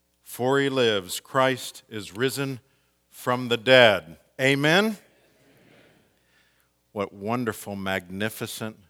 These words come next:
words. And the, the best part about it is that they are more than just words. This is the truth from God of what happened. We are gonna look today in John chapter twenty.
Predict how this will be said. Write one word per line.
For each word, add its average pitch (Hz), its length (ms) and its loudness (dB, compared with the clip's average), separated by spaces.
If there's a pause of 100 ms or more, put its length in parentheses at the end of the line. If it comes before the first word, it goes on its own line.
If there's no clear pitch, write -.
(420)
words. 95 760 -8
And 101 360 -12 (540)
the, 101 200 -8 (100)
the 101 80 -10
best 127 400 -8
part 123 240 -4
about 110 340 -6
it 101 140 -8
is 98 240 -10
that 95 180 -12
they 98 160 -6
are 98 100 -8
more 101 420 -8
than 98 260 -14
just 92 420 -12
words. 98 520 -6
This 110 340 -8
is 110 260 -12
the 110 160 -12
truth 92 640 -10 (480)
from 92 380 -10
God 85 500 -4
of 85 240 -14
what 104 320 -2 (420)
happened. 92 500 -6
We 120 200 -6
are 120 120 -4
gonna 107 240 -6
look 117 440 -8
today 117 420 -2
in 104 200 -10
John 113 460 -4
chapter 120 440 -6
twenty. 107 540 -8